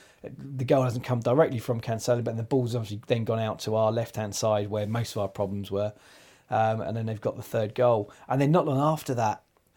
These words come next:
again, Troost is sort of standing almost in line, not, um, across the pitch, but in front of Cathcart, about two metres in front of him.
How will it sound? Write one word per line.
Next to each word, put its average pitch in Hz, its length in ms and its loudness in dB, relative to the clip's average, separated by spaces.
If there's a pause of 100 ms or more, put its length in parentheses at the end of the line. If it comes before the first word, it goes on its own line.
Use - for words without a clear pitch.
(600)
again, 135 320 0
Troost 175 420 0
is 127 140 0
sort 131 140 -2
of 113 60 -4
standing 139 400 2
almost 135 580 0 (300)
in 131 180 2
line, 139 580 2 (280)
not, 165 280 2 (340)
um, 131 340 2 (160)
across 165 320 2
the 120 80 -4
pitch, - 260 -6
but 143 100 0
in 139 80 2
front 175 320 2
of - 100 -12
Cathcart, 98 480 -2
about - 120 -2
two 175 120 -4
metres 143 220 -4
in 120 80 -4
front 147 200 0
of 107 100 -8
him. 101 200 -8